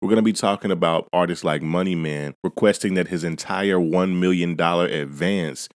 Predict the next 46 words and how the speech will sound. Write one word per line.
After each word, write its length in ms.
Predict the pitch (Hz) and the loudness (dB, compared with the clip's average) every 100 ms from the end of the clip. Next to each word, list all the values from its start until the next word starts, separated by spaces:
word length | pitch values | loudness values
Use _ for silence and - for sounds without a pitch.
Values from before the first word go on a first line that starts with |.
| - - | -12 -6
be 120 | 85 | -4
paid 300 | - 87 82 | -2 -2 -2
to 100 | 82 | -4
him 220 | 80 76 | -4 -6
through 220 | - 76 | -4 -4
Bitcoin 680 | 71 85 - - 71 65 69 | 0 -2 -2 -10 -10 -8 -6
and 120 | 73 | -2
why 200 | 80 80 | 0 0
this 200 | 78 - | -2 -4
may 180 | 78 73 | -4 -4
be 160 | 71 | -4
a 40 | 69 | -8
good 200 | - 71 | -8 -8
or 60 | |
bad 240 | 67 71 69 | -6 -6 -8
idea. 460 | 67 69 90 95 - | -8 -4 0 0 0
Also, 280 | 104 - 104 | -2 2 2
we're 120 | 92 | 2
gonna 160 | 95 85 | 0 0
dive 380 | 87 87 85 | 0 0 0
into 280 | 87 82 98 | -2 -2 -4
N 120 | 92 | -2
F 180 | 85 82 | -2 -4
Ts. 400 | - 104 82 - - | -4 -4 -4 -6 -2
Artists 320 | 92 95 - | 0 0 0
like 200 | 90 85 | 0 0
Tory 280 | - 90 82 | 0 0 2
Lanez 320 | 87 95 85 | 0 -2 -2
released 340 | 82 85 - | -2 -2 -4
an 80 | 80 | -8
entire 480 | 78 - 82 85 - | -8 -8 -4 -4 -4
N 140 | 87 82 | -6 -6
F 160 | 80 | -6
T 260 | - 87 73 | -6 -4 -2
album 400 | 80 95 107 104 | 0 0 -2 -2
that 140 | 82 | -2
he 80 | 82 | -4
sold 460 | - 85 82 76 76 | -6 -2 -2 -2 -2
one 280 | 85 87 | -2 0
million 300 | 82 80 76 | 0 0 -2
copies 460 | 73 87 90 92 87 | -2 -2 -2 -2 0
of 220 | 90 87 | 0 0
for 180 | - 82 | -2 -4
a 40 | |
dollar 340 | 73 78 76 73 | -2 -2 -2 -2
each, 340 | 90 101 - | -4 -6 -12